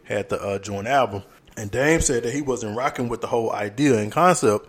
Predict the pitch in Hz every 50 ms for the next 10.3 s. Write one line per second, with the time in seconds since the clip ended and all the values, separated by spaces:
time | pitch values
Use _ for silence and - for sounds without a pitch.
0 | _ _ - 127 120 120 113 110 104 101 107 110 104 113 120 117 110 - 120 107
1 | 101 110 107 107 101 104 107 107 107 104 104 104 101 98 98 101 - - _ _
2 | _ _ _ _ - 123 123 120 113 110 104 107 127 - - 135 117 113 110 110
3 | 104 107 113 113 110 - 110 107 101 - 123 113 107 104 110 117 107 104 101 107
4 | 101 98 - - 107 104 110 139 147 139 117 104 98 98 98 98 95 92 95 -
5 | - - - - - 110 98 131 151 143 - 139 123 117 107 107 101 - - 151
6 | 151 147 - 127 123 117 - - - - 147 156 160 147 123 110 117 110 110 107
7 | 104 104 101 - - 127 120 110 104 107 104 101 101 104 110 107 104 104 104 110
8 | 104 104 104 107 104 101 98 104 120 120 120 113 110 104 98 - - - - -
9 | - - - - _ _ - 123 131 135 135 131 131 - 165 151 143 139 135 123
10 | - - - - -